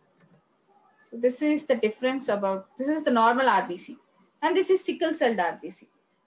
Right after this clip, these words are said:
So the sickle cell R B C lifespan will be very, very, very small, around ten to fifteen days.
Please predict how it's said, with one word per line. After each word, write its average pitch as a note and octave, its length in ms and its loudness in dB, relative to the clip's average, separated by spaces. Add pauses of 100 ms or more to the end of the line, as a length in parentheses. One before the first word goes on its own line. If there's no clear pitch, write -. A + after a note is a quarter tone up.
So B3 100 -2
the B3 100 -2
sickle F4+ 360 -2
cell F4+ 220 2
R C4 220 2
B C#4+ 100 0
C D4 200 -2
lifespan B3+ 560 2
will A#3 120 0
be A#3+ 120 -4
very, A3+ 300 0
very, A3 240 -2
very G3 180 -4
small, G3+ 320 -12 (320)
around A3+ 320 0
ten A3 260 -2
to A#3 140 -2
fifteen G3+ 400 -10
days. - 380 -14